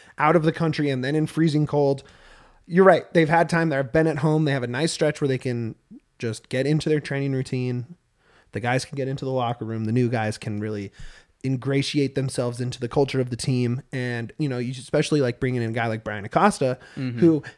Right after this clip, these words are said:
Speaker 1: has intangibles that may not always show out in, in games where you're losing three nil, right? Like, sometimes
Speaker 2: Yeah.
Speaker 1: you might seem he's a little disappeared, but he's been through all the battles. He's been through M L S and international, and having him in the locker room is definitely going to be a positive. And I think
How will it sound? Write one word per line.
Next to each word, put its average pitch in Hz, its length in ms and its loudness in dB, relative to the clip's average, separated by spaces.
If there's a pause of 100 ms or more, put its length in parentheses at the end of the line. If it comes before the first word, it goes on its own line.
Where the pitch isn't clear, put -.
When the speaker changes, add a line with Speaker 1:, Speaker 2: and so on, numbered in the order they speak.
Speaker 1:
has 202 280 4
intangibles 180 500 2
that 165 100 0
may 226 140 0
not 247 160 4
always 247 200 8
show 220 180 2
out 254 180 8
in, 196 180 4 (100)
in 165 240 6
games 160 320 4
where 151 160 4
you're 143 140 4
losing 135 340 0
three 127 200 -4
nil, 110 200 -6
right? 131 220 -4
Like, 175 140 -4
sometimes 214 340 -4
Speaker 2:
Yeah. 208 40 0
Speaker 1:
you 196 40 -2
might 190 220 -2
seem 202 220 0
he's 190 100 -2
a 185 40 -2
little 185 140 4
disappeared, 185 500 2
but 202 320 10 (840)
he's 190 180 4
been 190 200 10
through 185 180 6
all 156 100 6
the 147 60 -2
battles. 107 300 -4
He's 131 120 -8
been 147 180 -2
through 143 180 -2
M 139 100 -2
L 123 100 -2
S 120 160 -2
and 139 140 -4
international, 117 540 -4
and 131 180 -8
having 139 280 -2
him 139 120 -2
in 127 80 -4
the 131 80 -2
locker 202 260 4
room 180 120 4
is 143 120 0
definitely 196 360 4
going 165 240 4
to 156 100 -4
be 143 180 -2
a 123 80 2
positive. 139 640 2 (400)
And 165 120 2
I 151 80 2
think 180 320 0